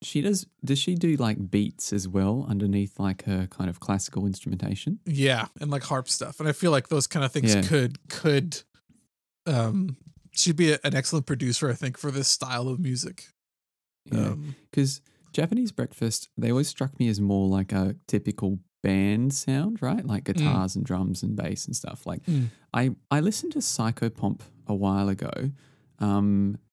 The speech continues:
Speaker 1: and it didn't grab me as much as, like, the opening parts of this. I only listened to about half of this.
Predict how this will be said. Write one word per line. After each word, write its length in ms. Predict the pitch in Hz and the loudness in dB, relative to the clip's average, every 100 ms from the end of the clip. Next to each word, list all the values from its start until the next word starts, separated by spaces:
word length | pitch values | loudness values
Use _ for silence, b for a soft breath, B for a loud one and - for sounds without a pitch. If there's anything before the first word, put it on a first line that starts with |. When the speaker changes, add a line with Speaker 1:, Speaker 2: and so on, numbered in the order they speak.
| _ | _
Speaker 1:
and 140 | 113 107 | 0 0
it 80 | |
didn't 200 | 131 160 | 2 2
grab 440 | 160 - 98 101 104 | 2 0 0 2 2
me 260 | 110 110 107 | 2 2 0
as 180 | - | -2
much 560 | 98 101 - - - - _ _ b b - | -2 -2 -4 -14 -16 -18 _ _ b b -4
as, 420 | 104 95 95 - - | 0 2 0 -4 -6
like, 300 | - - - | -6 -6 -8
the 220 | - 95 | -6 -4
opening 380 | - - 104 95 | -4 -2 0 0
parts 360 | 101 101 - - | -2 -4 -4 -6
of 100 | - | -4
this. 260 | 98 139 | -2 -2
I 80 | - | 0
only 140 | 127 | 2
listened 280 | 143 147 123 | 2 0 -2
to 80 | 113 | 0
about 260 | 104 98 - | 0 -2 -2
half 320 | 98 95 98 | -2 -2 -2
of 100 | - | -4
this. 360 | 90 139 - | -4 -4 -6